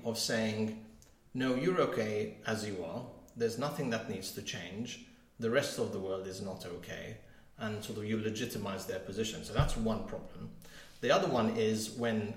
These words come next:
clients come in thinking, "How can my life change completely, but I don't want to do anything about it?" So that's the next problem. So there's a lot of all this kind of resistance we find, you know. Um, and that's obviously then when therapy comes in, because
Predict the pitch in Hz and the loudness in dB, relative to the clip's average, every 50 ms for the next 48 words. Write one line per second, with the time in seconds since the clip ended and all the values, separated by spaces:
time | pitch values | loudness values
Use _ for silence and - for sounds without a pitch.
0 | - - - - - - 143 143 139 127 123 - - - 104 104 107 104 104 104 | -10 -14 -14 -8 -2 0 2 2 2 2 0 -2 -2 -2 -2 0 0 0 -2 -2
1 | 98 98 - - - - - - - 117 113 107 107 113 104 101 101 101 - - | -4 -6 -8 -12 -16 -18 -14 -4 0 2 2 2 2 0 -2 -2 -4 -6 -8 -10
2 | - - - - - - 156 180 190 - 175 160 139 131 127 117 - - 123 110 | -14 -18 -20 -18 -6 0 0 2 2 2 0 2 2 4 2 2 2 2 0 2
3 | 107 110 110 110 - - 117 110 104 - - - 110 110 - 113 98 85 85 85 | 2 2 0 0 -2 -2 -2 -2 -2 -2 -2 -4 -4 -2 -2 -2 -2 -2 -4 -4
4 | 98 101 98 101 117 113 120 113 107 120 117 113 - - 107 107 - 101 104 101 | -4 -4 -2 0 0 0 0 2 2 2 2 2 0 0 -2 -2 -2 -2 -2 -2
5 | 98 101 95 - 101 95 90 87 - 95 - - 85 85 - - - - - - | -2 -2 -4 -4 -6 -4 -4 -4 -4 -4 -4 -6 -8 -10 -10 -14 -16 -18 -20 -20
6 | - - - 120 123 113 - 120 120 131 139 - - - - - - - - - | -12 -6 -2 0 2 2 2 4 4 4 4 4 4 4 4 6 6 6 4 4
7 | - - - - - - - - - - 151 143 151 143 147 156 160 196 180 160 | 2 0 -2 -4 -4 -4 -4 0 4 6 8 8 8 10 10 10 10 10 8 6
8 | 147 131 135 127 117 113 - - - - - 107 104 104 - - 104 101 98 104 | 6 4 4 4 4 4 2 0 0 0 -2 0 0 0 -2 -2 -2 -2 0 0
9 | 110 107 - - 107 95 95 - - 107 - - - - - - - - 85 85 | 0 0 0 -4 -6 -6 -6 -6 -6 -6 -6 -4 -2 -2 -2 -2 -4 -8 -8 -8
10 | 85 85 - - - - - - - - - - - - 120 120 117 117 117 117 | -6 -6 -6 -8 -10 -12 -14 -18 -18 -18 -20 -10 -2 4 6 8 8 8 6 4
11 | 120 - - - - - 139 143 151 151 - - 120 110 107 110 - 113 104 107 | 2 0 -4 -6 -2 0 4 4 4 4 4 4 2 2 2 0 -2 -2 -2 0
12 | 110 107 104 101 95 101 104 - - - - - 117 98 98 - - - - - | 0 0 0 -2 -2 -4 -4 -6 -8 -8 0 2 2 2 2 0 -2 -4 -6 -6
13 | 123 - - - 143 123 110 110 110 120 - 120 117 110 - - | -8 -6 -2 0 2 2 4 2 2 2 2 0 0 0 0 -4